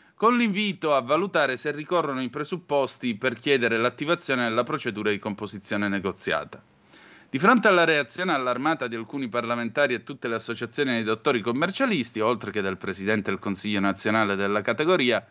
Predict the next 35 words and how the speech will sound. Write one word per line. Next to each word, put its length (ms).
nella 260
tarda 280
serata 360
di 80
venerdì 420
l'Agenzia 480
delle 240
Entrate 480
diramava 520
un 100
comunicato 560
stampa 400
nel 120
quale 280
giustificava 640
il 80
suo 120
operato 420
in 40
riferimento 600
alla 140
previsione 480
normativa 560
del 200
D 180
L 140
cinquantadue. 960
In 100
realtà 340
si 160
tratta 400
del 160
D 180
L 220
centocinquantadue, 1400